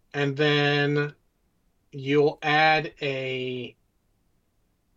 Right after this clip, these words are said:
you can add a keyword box that is between twenty-five and forty, depending on what's in it. Um, so, for example, here's the Von Schill core box is fifty-five. It's a little more because you get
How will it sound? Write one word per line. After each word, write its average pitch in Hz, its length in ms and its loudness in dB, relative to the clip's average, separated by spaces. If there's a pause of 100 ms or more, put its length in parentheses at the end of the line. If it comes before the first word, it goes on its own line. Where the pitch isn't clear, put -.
(1600)
you 151 100 -8
can 160 120 0
add 151 120 4
a 147 60 4
keyword 151 500 2
box 123 540 -6 (560)
that 151 220 -4
is 143 160 -8
between 147 460 -6
twenty-five 165 500 0
and 151 160 -6
forty, 156 360 -6
depending 135 360 -4
on 127 140 -6
what's 127 260 -6
in 117 100 -10
it. - 280 -20 (1900)
Um, 120 440 -12 (680)
so, 143 140 0
for 143 80 4
example, 151 320 2
here's 151 240 0
the 151 80 -2
Von 156 220 2
Schill 165 200 -4
core 160 140 -2
box 143 240 0
is 139 80 -6
fifty-five. 127 600 -4
It's 131 120 -10
a 165 40 -6
little 151 140 2
more 147 240 2
because 139 340 -6
you 135 80 -6
get 139 220 -6